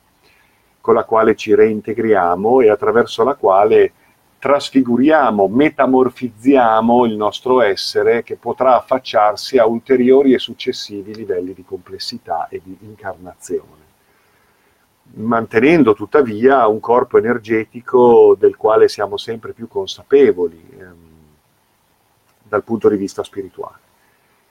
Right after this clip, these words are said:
Ora, eh, le fasi dell'opera sono fondamentalmente tre:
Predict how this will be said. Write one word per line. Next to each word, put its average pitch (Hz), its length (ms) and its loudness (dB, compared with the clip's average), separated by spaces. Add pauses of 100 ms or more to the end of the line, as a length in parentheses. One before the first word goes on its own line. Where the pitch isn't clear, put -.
(220)
Ora, 127 300 2
eh, 120 480 2
le 117 300 4
fasi 139 400 0
dell'opera 135 760 2
sono 92 1200 -2
fondamentalmente 104 1000 -4
tre: 117 320 0